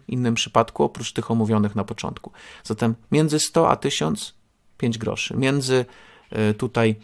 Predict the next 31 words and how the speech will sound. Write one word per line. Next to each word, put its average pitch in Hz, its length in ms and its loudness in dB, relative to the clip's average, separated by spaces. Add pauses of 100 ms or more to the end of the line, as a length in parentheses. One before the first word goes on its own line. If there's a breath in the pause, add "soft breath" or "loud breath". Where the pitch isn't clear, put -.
(420 loud breath)
y, 104 380 2 (460)
tysiąc 123 460 2
a 110 120 2
dziesięć 117 420 -2
tysięcy, 107 720 -2 (1160)
mm, 113 280 -2
groszy 117 500 2 (480)
dziesięć 180 560 -2
i 233 80 2
później 143 420 0
dwadzieścia, 117 580 0
a 151 80 8
jeżeli 147 400 2
żadne 175 340 4
z - 80 -4
tych 127 140 -6
widełek, 120 500 0 (480 soft breath)
no 143 160 2
to 143 160 -2
znaczy, 113 380 -2
że 120 160 -2
to 113 140 0
było 110 500 2
do 135 240 4
stu, 120 340 0 (240 loud breath)
czyli 160 360 -4
zostaw 123 400 -2
cenę 104 260 2
taką, 101 280 -8
jaka 104 300 -8
jest. - 220 -10